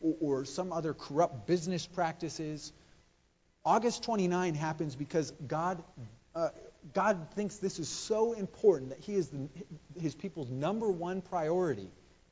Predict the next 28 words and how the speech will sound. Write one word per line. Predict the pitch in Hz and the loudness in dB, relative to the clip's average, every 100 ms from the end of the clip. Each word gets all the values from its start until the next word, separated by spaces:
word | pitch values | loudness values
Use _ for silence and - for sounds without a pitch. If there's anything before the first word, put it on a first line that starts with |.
| _ - | _ -2
that | 165 | 0
he | 180 | 0
comes | 156 214 208 | 0 0 0
and | 165 | 2
he | 170 | 0
speaks | 156 - - 220 196 120 - | 0 -4 -4 0 0 0 -4
through | 165 156 | 0 2
his | 143 | 0
prophet, | - 151 139 123 - - _ _ _ _ _ - | -4 -4 -4 -6 -16 -20 _ _ _ _ _ -10
a | |
special | - - 170 - 165 | -8 2 2 4 0
word. | 131 131 117 92 - - _ _ _ _ _ _ _ _ _ _ _ | 0 -2 -4 -6 -12 -20 _ _ _ _ _ _ _ _ _ _ _
That's | 147 208 - | -4 -2 0
why | 185 | 2
August | 160 165 147 | 2 0 -4
twenty-nine | 170 139 139 139 | -6 -6 -6 -6
happens. | 113 107 | -8 -6
God | 139 165 180 | -2 0 0
thinks | 202 190 | -4 -6
it's | 147 | -8
important | 127 - 202 175 | -10 0 0 0
enough | 165 151 | -6 -6
to | 127 | -10
speak | - - - 247 240 | -8 -10 -8 -10 -8
to | - | -6
his | 208 175 | -8 -8
people | - 180 - 90 - _ _ _ _ _ | -10 -10 -10 -20 -20 _ _ _ _ _
because | - 175 143 | -6 -2 -2